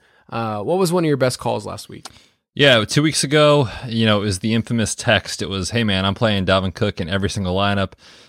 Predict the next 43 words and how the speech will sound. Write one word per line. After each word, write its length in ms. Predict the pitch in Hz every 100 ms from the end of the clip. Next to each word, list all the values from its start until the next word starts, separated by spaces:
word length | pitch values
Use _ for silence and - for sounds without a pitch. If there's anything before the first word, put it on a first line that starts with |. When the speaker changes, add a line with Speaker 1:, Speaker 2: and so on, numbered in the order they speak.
| -
Speaker 2:
And 140 | 113
last 240 | 131 139
week 160 | 143 131
on 80 | 127
the 80 | 117
show, 640 | - 120 120 120 107 53 -
our 160 | 117
analysis 500 | 110 110 113 120 -
was, 300 | 104 104 95
if, 340 | - 107 - -
if 200 | 117 113
we 180 | 147 156
needed 160 | 120 107
to, 180 | 127
to 200 | - -
tell 240 | 104 117 110
you 200 | 107 113
guys 240 | 98 92
to 80 | -
play 160 | 107 92
Dalvin 340 | 92 87 87
Cook, 400 | - 107 - -
<laughs> 0 |
you 60 | -
know, 100 | - - - - -
I 80 | -
would 100 | 117
encourage 360 | 113 - 123 110
everyone 300 | 104 107 101
to 60 |
kind 160 | 101 104
of 60 | 98
refine 320 | 98 101 95
their 100 | 90
process. 540 | - 107 104 101 98
He 80 | 143
was 160 | 143 -
just 220 | 151 -
clearly 340 | 160 147 131
a 60 | 104
smash 340 | - 104 -
play. 240 | - 95 90
So 320 | - 101